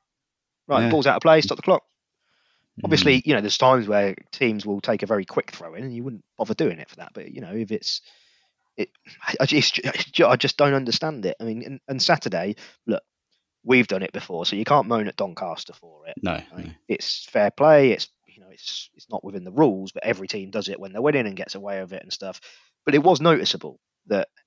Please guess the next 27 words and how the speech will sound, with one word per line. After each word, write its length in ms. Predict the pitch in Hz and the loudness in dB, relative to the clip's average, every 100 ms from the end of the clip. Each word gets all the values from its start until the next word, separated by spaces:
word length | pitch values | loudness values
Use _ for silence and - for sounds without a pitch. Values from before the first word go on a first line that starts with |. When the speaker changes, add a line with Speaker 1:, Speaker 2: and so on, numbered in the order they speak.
| _ _ 82 - | _ _ -20 -4
Speaker 1:
Jonathan 320 | 135 123 117 | -2 -2 -2
Mitchell 340 | 117 - 104 | -2 -2 -2
was 160 | 101 98 | -4 -4
taking 300 | - 101 95 | -2 -2 -2
longer 560 | 101 113 110 110 98 92 | -2 -2 -2 -4 -4 -4
and 80 | 90 | -4
longer 540 | 110 113 104 90 87 | -2 -2 -4 -8 -8
and 160 | 92 107 | -6 -6
longer 380 | 110 92 87 92 | -6 -8 -10 -10
over 200 | 92 95 | -10 -14
his 120 | - | -14
goal 220 | 92 92 | -14 -14
kicks. 440 | - 82 - - - _ _ _ _ _ _ _ - | -12 -16 -14 -16 -16 _ _ _ _ _ _ _ -16
Speaker 2:
Oh, 80 | 80 | -12
he's, 160 | 80 - | -8 -8
he's 140 | 120 | -2
gotta 140 | 107 | 0
Speaker 1:
And 60 | 104 | 0
Speaker 2:
get 80 | 90 | -4
that 120 | 92 | -4
straight 260 | - 95 85 | -2 0 0
line, 280 | 85 80 82 | -2 -4 -6
hasn't 140 | 82 | -8
he? 160 | 80 - | -10 -14
It's 120 | - - | -6 2
Speaker 1:
<laughs> 20 | |
I 460 | - - 127 101 | 2 4 2 2